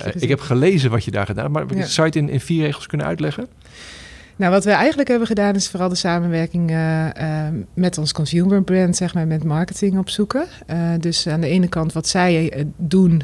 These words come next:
Speaker 2: eh, naar, ook trekken naar, eh, de, de wereld van werk. En, eh, dat hebben we eigenlijk gedaan. Dus we hebben een, eh, een acteur gehad die, eh, hulpkracht, eh, eh, was bij Lidl, eh, vanuit, eh, de, de rollen van G T S T. En dat zijn we nu,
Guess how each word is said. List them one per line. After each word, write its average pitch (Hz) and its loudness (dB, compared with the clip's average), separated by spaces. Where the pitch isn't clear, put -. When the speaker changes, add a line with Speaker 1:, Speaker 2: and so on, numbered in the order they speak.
Speaker 2:
eh, 120 -4
naar, 156 -2
ook 160 -2
trekken 170 0
naar, 156 2
eh, 143 2
de, 139 -2
de 147 -2
wereld 156 2
van 143 -2
werk. 180 2
En, 165 2
eh, 160 4
dat 156 -2
hebben 151 -2
we 143 0
eigenlijk 143 -2
gedaan. 190 2
Dus 196 2
we 180 0
hebben 156 0
een, 165 2
eh, 160 0
een 180 2
acteur 214 4
gehad 175 0
die, 165 2
eh, 156 2
hulpkracht, 202 0
eh, 175 0
eh, 175 -2
was 175 0
bij 151 0
Lidl, 254 4
eh, 165 0
vanuit, 156 -2
eh, 160 0
de, 160 0
de 147 -2
rollen 170 0
van 160 -4
G - -6
T - -8
S 151 -6
T. - -6
En 180 0
dat 170 2
zijn 180 2
we 170 2
nu, 170 0